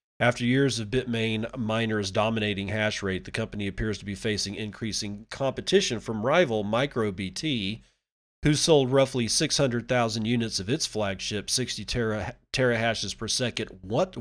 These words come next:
What's miner M twenty in twenty nineteen, outselling Bitmain's S seventeen last year. MicroBT plans to launch its forthcoming M thirty with eighty-eight terahashes per second capability, signaling fierce competition between the two companies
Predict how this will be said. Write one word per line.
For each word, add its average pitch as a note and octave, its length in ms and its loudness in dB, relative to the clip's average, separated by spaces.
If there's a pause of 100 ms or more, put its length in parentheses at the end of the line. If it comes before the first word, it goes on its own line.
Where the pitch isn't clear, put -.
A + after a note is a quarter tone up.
What's C3 400 4
miner G2+ 440 -2
M B2+ 240 0
twenty B2+ 420 0
in G2 120 -4
twenty B2 280 -4
nineteen, G#2 720 -4 (500)
outselling C#3+ 600 4
Bitmain's A#2+ 580 0
S B2+ 220 0
seventeen A2+ 680 0
last G2 400 -4
year. G#2+ 300 0
MicroBT G2+ 800 -4
plans A#2 340 -2
to F#2 80 -8
launch G#2+ 300 -4
its E2 100 -12
forthcoming A#2+ 640 -2
M G#2 180 -4
thirty A#2+ 520 0 (440)
with B2 260 2
eighty-eight C3 600 2
terahashes G#2+ 640 -2
per G#2 100 -6
second G#2+ 440 -2
capability, G2+ 680 -4
signaling G#2 480 -2
fierce C#3+ 320 0
competition A2 580 -2
between A2+ 340 -4
the G#2 60 -6
two G#2+ 220 -6
companies G#2 580 -6